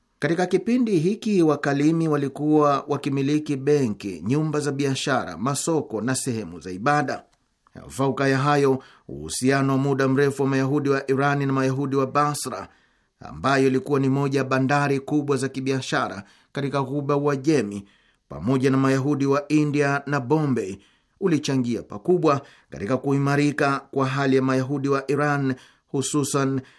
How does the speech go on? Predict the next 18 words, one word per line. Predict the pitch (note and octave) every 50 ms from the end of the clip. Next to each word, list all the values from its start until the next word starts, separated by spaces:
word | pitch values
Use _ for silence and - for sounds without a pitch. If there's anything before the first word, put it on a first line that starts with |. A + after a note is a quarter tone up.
| _ _
Mayahudi | - C2+ C#2+ D2+ E2 F#2 G#2+ C3+ C#3 C3 C3+
wa | C3+ C3
Bosheri | C3 C3+ C3+ C3+ C3 - D3 C#3+ C#3 C3+ C3+
na | C3 C3+ C3+
Shiraz. | - - D3 C#3+ D3 C#3 A#2+ G2+ G#2 G2+ F2+ F2 E2+ - _ _ _ _ _ _ _ _ _ _ _ _ _ _ _ _ _ - - - - - - - _
Jambo | - D3 F3 G#3+ B3+ C4 A3 A3 G#3+ F#3+ F3 D3
muhimu | D#3 D#3 D#3 D3 D3 D#3+ F#3 F3+ F3+ F3+ E3+ D#3+ D3+
katika | C#3 D3 C#3 C#3 C#3 C#3
kipindi | C3+ - C#3 A#2+ - D#3 D#3+ D#3 D3 D3
hiki | C#3+ D3+ D#3+ D#3 - D#3 D3
ni | D3 C#3+ C#3
kuwepo | C3+ - C#3 C#3 D#3 D#3+ D#3 - D3+ D3 D3 C#3+ C3
kwa | B2+ - C#3+ C3+
baadhi | B2+ C#3 C#3+ C#3+ D3 D3 C3 C#3
ya | D3
wanawake | C#3 C#3 C3+ C3+ C3+ C#3 C#3+ C#3+ C#3+ C#3+ C#3+ D3
wa | D3 C#3 C3+
Kiyahudi | C#3 C#3 C#3 C3+ C3 C3+ E3+ D#3+ A2+ G2+ F#2+ -